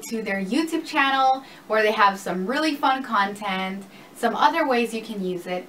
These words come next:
and some tips and tricks. Lastly,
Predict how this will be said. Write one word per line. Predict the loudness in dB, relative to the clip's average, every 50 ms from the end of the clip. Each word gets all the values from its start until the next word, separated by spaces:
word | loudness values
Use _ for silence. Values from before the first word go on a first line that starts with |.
| -14 -6 0
and | 2 2 2 2 0
some | -2 -4 -6 -6
tips | -6 -6 -6 -8 -8 -8 -12 -10
and | -8 -8 -8
tricks. | -8 -10 -12 -12 -14 -18 -20 -20 -20 -20 -20 -20 -20 -20 -20 -20 -20 -20 -20 -20 -20 -20 -20 -16 -16 -12 -6
Lastly, | 0 4 4 4 4 2 0 -6 -10 -12 -14 -14 -14 -16